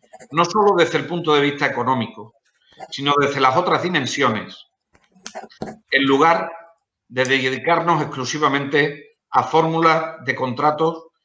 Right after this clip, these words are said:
que son puramente económicas. Yo creo que es la mejor enseñanza que nos puede quedar de esta, de esta pandemia y lo mejor que podemos hacer los políticos es comprometernos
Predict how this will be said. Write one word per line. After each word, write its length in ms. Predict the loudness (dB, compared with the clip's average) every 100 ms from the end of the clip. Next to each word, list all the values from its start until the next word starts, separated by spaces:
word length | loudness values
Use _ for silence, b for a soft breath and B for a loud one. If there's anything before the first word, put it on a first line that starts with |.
| _
que 120 | -6 -2
son 460 | 2 0 0 -10 _
puramente 840 | -2 0 2 0 2 0 0 -8 -8
económicas. 840 | -2 0 0 -4 -12 -20 _ _ _ _ _ b -2 2
Yo 120 | 4
creo 140 | 4 6
que 120 | 4
es 60 | 4
la 120 | 4
mejor 280 | 2 2 2
enseñanza 540 | 2 -2 -2 -2 -2
que 80 | -2
nos 160 | -4 -2
puede 220 | -2 -2
quedar 340 | 0 0 -2 -6 -18 _ _ _ _
de 220 | -2 2
esta, 680 | 2 2 4 6 6 4 0 -6
de 80 |
esta 200 | -6 -2
pandemia 640 | 0 0 0 0 -2 -4 -12 _ _ _ _ _ b b b b -4
y 180 | 0
lo 120 | 2 0
mejor 260 | 2 0
que 100 | 0
podemos 400 | -2 -2 0 0
hacer 180 | 0 -2
los 160 | -2 -2
políticos 580 | -4 -6 -8 -14 -18 _ _ _ _ -6
es 120 | -2
comprometernos 920 | -2 0 0 0 -2 -2 -2 -6 -8